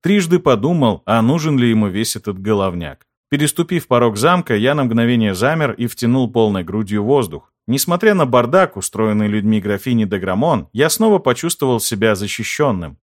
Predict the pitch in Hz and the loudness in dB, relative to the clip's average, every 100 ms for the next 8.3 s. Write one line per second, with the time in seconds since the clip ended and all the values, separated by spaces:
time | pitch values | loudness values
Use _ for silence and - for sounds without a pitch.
0 | _ - 226 208 180 160 135 120 147 170 | _ 0 2 4 2 2 2 2 2 2
1 | 139 117 - 92 107 123 110 - 107 107 | 0 0 -2 -2 0 0 -4 -6 -4 -4
2 | - 127 117 - 104 95 135 156 - 123 | -2 -2 -2 -4 -4 -4 -4 -4 -2 -2
3 | 113 113 107 127 123 80 80 - - _ | 0 0 0 0 0 -4 -14 -18 -20 _
4 | - 101 117 113 107 87 - 104 113 101 | -6 -4 0 2 2 0 -2 -2 0 -2
5 | 90 - 85 101 131 160 147 95 90 85 | -4 -8 -8 -4 -4 -2 -4 -2 -2 -2
6 | - 85 - 87 78 87 - 85 71 _ | -8 -12 -10 -10 -8 -10 -10 -16 -18 _
7 | _ _ _ 101 143 160 165 165 165 175 | _ _ _ 0 0 2 0 0 4 4
8 | 156 101 | 4 0